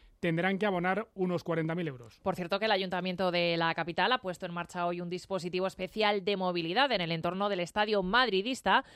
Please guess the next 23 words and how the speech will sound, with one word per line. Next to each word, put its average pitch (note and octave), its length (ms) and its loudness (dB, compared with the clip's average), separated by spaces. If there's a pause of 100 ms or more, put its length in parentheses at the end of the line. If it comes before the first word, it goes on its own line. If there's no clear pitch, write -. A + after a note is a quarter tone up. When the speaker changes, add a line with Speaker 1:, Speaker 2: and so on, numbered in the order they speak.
(260)
Speaker 2:
debido F#3+ 560 4
a F#3 80 2
las E3 360 2
afecciones F3+ 680 -2
para E3 380 2
el D3+ 160 -4
tráfico A3 960 4
de E3 240 -4
las D3+ 200 -2
obras F#3 220 0
de F3 80 -2
remodelación E3+ 680 -4 (340)
de E3 100 -2
la D#3+ 80 2
estación F3+ 320 -4
de F3+ 100 -2
metro G3 440 2
de F3 380 -2
Santiago F3+ 840 2
Bernabéu. D#3+ 680 0
Ténganlo F#3+ 380 -2
en D#3+ 80 -6
cuenta F3+ 340 0